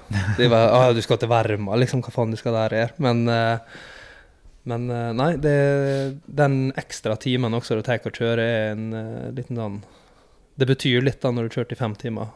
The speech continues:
Speaker 1: eller fire timer,
Speaker 2: Den
Speaker 1: skal du kjøre
Speaker 2: ser jeg.
Speaker 1: enda en. Mm.
Speaker 2: Den ser jeg.
Speaker 1: Ja.
Speaker 2: Men du kommer fra Sykkylven?
Speaker 1: Sykkylven, ja. Så det er ikke langt unna. En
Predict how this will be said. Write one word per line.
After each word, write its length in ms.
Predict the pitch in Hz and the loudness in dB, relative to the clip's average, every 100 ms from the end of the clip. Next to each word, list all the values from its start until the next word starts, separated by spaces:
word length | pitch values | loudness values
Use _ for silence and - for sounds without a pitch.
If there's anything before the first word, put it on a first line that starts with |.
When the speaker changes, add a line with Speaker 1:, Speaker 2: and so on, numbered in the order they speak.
| _ _ - | _ _ -8
Speaker 1:
eller 180 | 123 107 | -4 -2
fire 200 | - 110 | -2 -6
timer, 260 | - 107 | -4 -2
Speaker 2:
Den 80 | 113 | 0
Speaker 1:
skal 80 | 107 | 0
du 60 | 107 | 0
kjøre 180 | - | 0
Speaker 2:
ser 80 | 101 | 0
jeg. 100 | 110 | -2
Speaker 1:
enda 220 | 110 110 107 | -4 -6 -8
en. 140 | 120 - - | -10 -14 -10
Mm. 160 | 110 92 123 _ | -10 -10 -16 _
Speaker 2:
Den 160 | - 107 | -4 -2
ser 180 | - - | -2 -4
jeg. 80 | 120 - - | -4 -10 -14
Speaker 1:
Ja. 60 | 135 135 | -18 -6
Speaker 2:
Men 120 | - 131 | 0 2
du 80 | |
kommer 260 | 127 156 120 | 4 4 2
fra 120 | - | -2
Sykkylven? 640 | - 147 - 123 101 - 110 - | -2 -2 0 0 -2 -6 -12 -16
Speaker 1:
Sykkylven, 520 | - 143 - 139 104 | -10 -10 -2 -2 -2
ja. 80 | 107 - | -6 -6
Så 120 | 143 | -2
det 60 | 135 | 0
er 40 | |
ikke 160 | 131 151 | 0 -2
langt 160 | 131 120 | -2 -2
unna. 180 | 127 123 | -2 -2
En 180 | 143 | -4